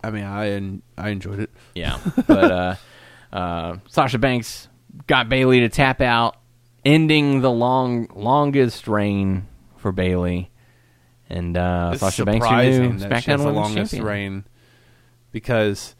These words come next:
Speaker 1: and deep down,
Speaker 2: She's
Speaker 1: I,
Speaker 2: held that
Speaker 1: I
Speaker 2: title
Speaker 1: like
Speaker 2: for
Speaker 1: those
Speaker 2: over a
Speaker 1: ladies. I
Speaker 2: year.
Speaker 1: do. Deep down, I do like 'em,
Speaker 2: I do,
Speaker 1: but,
Speaker 2: yeah.
Speaker 1: like, Bayley's run was all right.
Speaker 2: It was. There was a lot of meh in the, in the middle of it. Um,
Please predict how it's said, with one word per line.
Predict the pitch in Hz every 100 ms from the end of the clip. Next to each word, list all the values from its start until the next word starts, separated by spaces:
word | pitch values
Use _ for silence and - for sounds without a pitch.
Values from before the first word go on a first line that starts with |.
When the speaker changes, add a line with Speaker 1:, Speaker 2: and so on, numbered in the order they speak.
| _ _ _ _ _ _ _ -
Speaker 1:
and | 180 165
deep | 202
down, | 170 151 127 127
Speaker 2:
She's | - -
Speaker 1:
I, |
Speaker 2:
held | 208 277
that | 202
Speaker 1:
I |
Speaker 2:
title | 160 139 -
Speaker 1:
like |
Speaker 2:
for | 143
Speaker 1:
those | 127
Speaker 2:
over | 127
a | 117 113
Speaker 1:
ladies. | 110 92
I | - 123
Speaker 2:
year. | -
Speaker 1:
do. | 98 101 101 101 - - _ - -
Deep | 113
down, | 107 104
I | 92
do | 95
like | 90 90 87
'em, | 95
Speaker 2:
I | 95
do, | 87
Speaker 1:
but, | 101 -
Speaker 2:
yeah. | 101
Speaker 1:
like, | 101 98 - - _ _ _ _ _ _ _ _ -
Bayley's | - 113 131 151 113
run | 110 120 127
was | 120 101 - _ _ _ _ _ _ _ _ _ _ _ -
all | - -
right. | 73 - - _ _ _ - _ - -
Speaker 2:
It |
was. | 107 90 87 82 - _ _ _ _ -
There | 113
was | 104
a |
lot | 98 95 92
of | 87 - -
meh | 98 92 92 - - _ _ -
in | 107
the, | 92 -
in | 107 95
the |
middle | 92 92 95
of | 95 92
it. | 92 92 _ - - - - -
Um, | 98 95 92 87